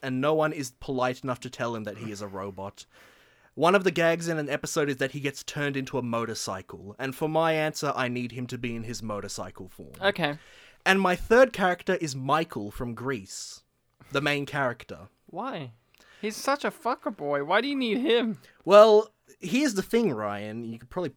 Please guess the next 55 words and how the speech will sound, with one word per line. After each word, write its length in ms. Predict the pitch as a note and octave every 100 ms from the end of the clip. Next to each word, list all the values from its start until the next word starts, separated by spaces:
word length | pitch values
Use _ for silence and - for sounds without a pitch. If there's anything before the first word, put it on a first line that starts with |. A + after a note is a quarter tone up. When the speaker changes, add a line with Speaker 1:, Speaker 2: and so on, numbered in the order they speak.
| _
Speaker 1:
piece 180 | - C3
together 220 | A2+ B2
the 60 | G2+
fact 200 | - A2+
that 60 | G#2+
I 60 |
need 220 | G#2+ A2 G#2
Mekazawa 420 | A2+ G#2+ A2 A2+
to 60 |
be 100 | G#2
a 40 | G2
motorcycle. 640 | G#2 C#3+ G#2+ - F2+ - G#3
Speaker 2:
Oh, 320 | G#3 G3 F3
right. 600 | D#3+ F3 F3 D#3 C3+ C3 - _ _
Speaker 1:
I 280 | C#3+ G#3 C#4
need, 640 | C4 A#3 A3 G#3 G#3+ F#3 -
I 120 | D#3+
don't 160 | G3+ C4+
know 100 | B3+
how 120 | A#3+ B3
to 80 |
ride 240 | F#3+ F3+ A3
a 40 |
motorcycle, 600 | F#3+ G3+ G#3 - B2 A#2+
so 160 | D3 G3
I 200 | D#3 F#3+
need 420 | A3+ G3 D#3+ C#3+ A2
Speaker 2:
A 80 | D3
cool, 420 | - D3 C#3+ C#3
Speaker 1:
he-, 60 | -
Speaker 2:
cool 200 | - C#3+
rider. 260 | D3 D#3 -
Speaker 1:
I 220 | F3 A#3+
need 300 | A#3+ G#3+ D#3+
Michael 500 | D3 C#3+ G3 - D3+
to 120 | C#3
teach 420 | - - F3+ -
me 280 | C#3+ E3 A#2+
how 260 | G2+ C#3 D#3+
to 100 | B2+
ride 380 | A#2+ C3 A2+ A2
a 60 | A#2
motorcycle. 840 | A2 A#2+ B2 G#2 F#2 - C#2 - _ _ - C4
So 120 | F#3
Speaker 2:
Okay. 80 | D#3
Speaker 1:
I 80 | G3
will 140 | A3
train 520 | G3+ - G#3+ A3+ A3 F3
with 180 | F3
Michael 440 | D#3 D3+ E3+ F3+ E3+
and 180 | C#3+ C#3
Mekazawa 540 | D3+ C#3+ C#3 C#3 C#3
on 120 | C3
the 120 | B2 G#2+
island 480 | B2+ B2 G#2 G#2